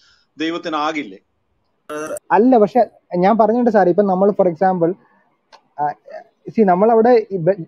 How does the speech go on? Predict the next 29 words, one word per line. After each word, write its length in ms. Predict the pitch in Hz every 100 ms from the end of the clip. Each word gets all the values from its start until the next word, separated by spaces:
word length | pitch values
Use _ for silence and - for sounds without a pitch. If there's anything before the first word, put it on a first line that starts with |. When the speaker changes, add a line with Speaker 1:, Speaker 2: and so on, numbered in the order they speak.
| - 175 156
Speaker 2:
നമ്മളത് 580 | 156 180 208 208 226 226 _ _ 160
ഞാൻ 220 | 160 190
പറയുന്നത് 540 | 190 208 226 214 196 -
നമ്മുടെ 260 | 156 175 208
ലാംഗ്വേജിന് 520 | 185 185 202 220 240
പരിമിതിയുണ്ട്. 540 | 208 185 202 202 147
അല്ലെങ്കിൽ 280 | 143 160 185 - _ _ _ -
പൗ-, 140 | 143 151
പൗലോസ് 380 | 143 151 208 196
എഴുതുമ്പോഴും 680 | 175 196 208 214 226 240 - -
പോ-, 140 | 175 170
പോ-, 240 | 160 175 -
പോൾ 240 | 156 196
അവിടെ 180 | 202 208
ആ 40 |
ഒരു 260 | 208 208 208
reference 480 | 170 - 185 202 214
use 240 | 180 196
ചെയ്യുന്നതിനെ 300 | 208 196 208
പറഞ്ഞാൽ, 360 | 190 165 180 233 _ _ _ _ _ -
ആ, 40 | 165 185
ഒരിക്കലും 600 | 185 185 - 254 277 226
ദൈവത്തിന്റെ 460 | 220 220 214 226
സെ-, 100 | 214 185
കർത്താവിന്റെ 400 | 165 202 214 214
second 340 | 190 - 202 190
coming 320 | 185 208 190
നമ്മുടെ 260 | 170 190
ലാംഗ്വേജിൽ 640 | 202 180 180 180 170 196